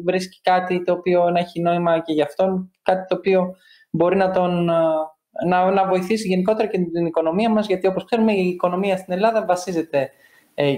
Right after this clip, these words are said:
κατά κάποιο τρόπο στον τουρισμό. Πιστεύεις, ε,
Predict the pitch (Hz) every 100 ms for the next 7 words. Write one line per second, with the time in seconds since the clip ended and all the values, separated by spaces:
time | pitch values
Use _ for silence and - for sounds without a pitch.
0 | - - 160 156 160 151 143 - 143 135
1 | 135 131 131 175 196 214 - _ - 190
2 | 190 254 254 240 202 -